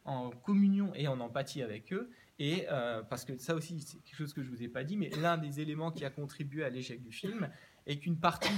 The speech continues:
du public et une partie de la critique a reproché à Becker, euh, de prendre parti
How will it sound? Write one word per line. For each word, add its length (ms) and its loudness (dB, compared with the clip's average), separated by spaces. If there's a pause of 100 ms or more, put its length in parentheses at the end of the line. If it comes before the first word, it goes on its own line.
(120)
du 220 -4 (180)
public 520 -4
et 160 4
une 160 0
partie 260 -6
de 60 -4
la 80 -2
critique 480 -10 (240)
a 80 0
reproché 560 -4
à 140 -2
Becker, 400 -2 (180)
euh, 420 -2
de 580 -6 (380)
prendre 340 -2
parti 460 -4